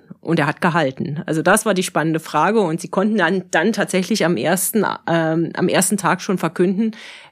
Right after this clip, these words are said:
ziemlich überraschend. Wir waren alle, wir hatten alle nicht so schnell damit gerechnet. Zwe-, nach der zweiten Arbeitssitzung war das, glaube ich, schon so. Wir haben jetzt, hat Modi verkündet, wir haben jetzt eine gemeinsame Erklärung. Und alle so, oh, jetzt.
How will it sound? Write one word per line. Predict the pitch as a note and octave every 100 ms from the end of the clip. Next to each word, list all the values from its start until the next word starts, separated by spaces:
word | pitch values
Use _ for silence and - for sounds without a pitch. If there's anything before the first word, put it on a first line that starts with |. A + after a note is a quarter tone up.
| -
ziemlich | A#3+ A3 F#3
überraschend. | F3 A#2+ F3+ D4+ -
Wir | F3+
waren | F3+ -
alle, | F3+ E3+
wir | D#3+
hatten | F3+ F#3
alle | E3+
nicht | E3 G#3 C4+
so | A3+
schnell | G#3 G#3+
damit | G#3 F#3
gerechnet. | G3 E3+ G#3 B3+ C4+ -
Zwe-, | - -
nach | D#3+ E3
der | F#3
zweiten | - E3 E3+
Arbeitssitzung | E3 A3+ A3+ A#3 A3 G3
war | F#3
das, | F#3+
glaube | F#3+ E3+
ich, | F3
schon | F#3+ F3+
so. | A3+
Wir | G#3+ F#3
haben | G3
jetzt, | F3+ F3+ - F3+
hat | E3+
Modi | F3+ G3+
verkündet, | E3+ F#3+ G3 E3+
wir |
haben | D#3
jetzt | F3 E3+
eine | D#3+ D3+
gemeinsame | D3+ D3+ D#3 D#3
Erklärung. | - - - - - - - -
Und | -
alle | F3
so, | F3 -
oh, | G3+ C#3 -
jetzt. | E3+ D#3+